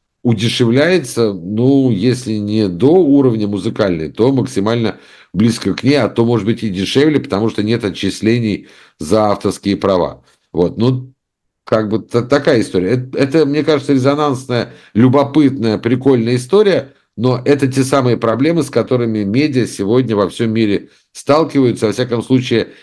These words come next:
я знаю ни одного инвестора, который, приходя, э, который, видя с-, счет, выставленный главным редактором на следующий год, там, например, да, там бюджет, говорит: «А почему вы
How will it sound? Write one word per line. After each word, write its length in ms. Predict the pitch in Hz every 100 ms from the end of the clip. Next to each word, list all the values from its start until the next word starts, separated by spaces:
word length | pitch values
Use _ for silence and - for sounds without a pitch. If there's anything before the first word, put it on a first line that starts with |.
| _
я 200 | 85 113
знаю 320 | 101 131 131 110
ни 100 | 120
одного 500 | 120 107 131 131 113
инвестора, 520 | 101 117 160 - 110
который, 520 | 98 101 123 117 95 - _ -
приходя, 680 | 110 117 120 123 110 95 -
э, 420 | 98 101 98 95
который, 360 | 90 110 127 117
видя 500 | 110 139 117 110 - _ _
с-, 240 | - - -
счет, 440 | - - 147 127
выставленный 560 | 110 127 123 98 92 95
главным 380 | 113 113 101
редактором 580 | 95 107 110 95 - 82
на 100 | 87
следующий 420 | - 110 90 -
год, 280 | 110 190 214
там, 160 | - 90
например, 440 | 85 90 87 82
да, 120 | 107
там 180 | 135 92
бюджет, 500 | 87 110 98 95 - - - - -
говорит: 260 | 123 123 - - -
«А 140 | 131
почему 540 | 139 175 208 233 262
вы 140 | 202